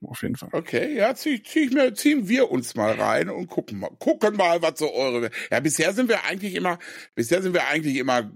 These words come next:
Speaker 2: äh, Bari Bari gelaufen. Also wenn wir was empfohlen haben, du oder ich, dann meistens
Speaker 1: Ja.
Speaker 2: fanden wir das beide auch geil. Das war jetzt das erste Mal, dass du so richtig gesagt hast, "Nee, fand ich scheiße."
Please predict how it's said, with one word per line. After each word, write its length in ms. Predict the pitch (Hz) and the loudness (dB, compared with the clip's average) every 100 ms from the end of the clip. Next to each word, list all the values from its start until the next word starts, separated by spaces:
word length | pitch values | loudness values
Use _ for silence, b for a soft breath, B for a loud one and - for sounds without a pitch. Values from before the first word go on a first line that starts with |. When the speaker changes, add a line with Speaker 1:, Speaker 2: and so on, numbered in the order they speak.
| - | -8
Speaker 2:
äh, 260 | 107 73 107 - | -6 -6 -8 -4
Bari 280 | 127 127 135 | 0 2 0
Bari 380 | 113 110 110 101 | 0 0 0 -2
gelaufen. 440 | 92 95 92 90 | -2 0 0 0
Also 200 | 90 110 | 0 0
wenn 120 | 120 | 2
wir 120 | 139 127 | 0 0
was 120 | 113 | -2
empfohlen 380 | 110 123 131 127 | -2 2 4 4
haben, 200 | 117 110 | 0 2
du 140 | 131 | 2
oder 200 | 123 101 | 4 2
ich, 240 | 131 127 | 2 -2
dann 200 | - 113 | -2 0
meistens 460 | 113 113 147 - 135 | 0 0 0 0 0
Speaker 1:
Ja. 40 | 123 | 2
Speaker 2:
fanden 240 | 131 139 | 0 0
wir 60 | 127 | 0
das 260 | 123 - _ | 0 -4 _
beide 300 | 110 110 107 | 0 2 0
auch 140 | 82 90 | -2 -4
geil. 180 | 78 - B B | -8 -10 B B
Das 160 | - 214 | -2 2
war 80 | 294 | 0
jetzt 100 | 262 | 0
das 100 | 254 | 0
erste 340 | 320 285 330 | 0 -2 -2
Mal, 180 | 254 226 | -2 -2
dass 160 | 202 214 | -2 -6
du 120 | 214 | -6
so 120 | 202 | -4
richtig 260 | 196 208 185 | -6 -6 -2
gesagt 180 | 180 160 | -2 -2
hast, 60 | |
"Nee, 120 | 135 | -4
fand 180 | 107 123 | -6 -6
ich 80 | 131 | -4
scheiße." 340 | 110 95 - | -4 -4 -8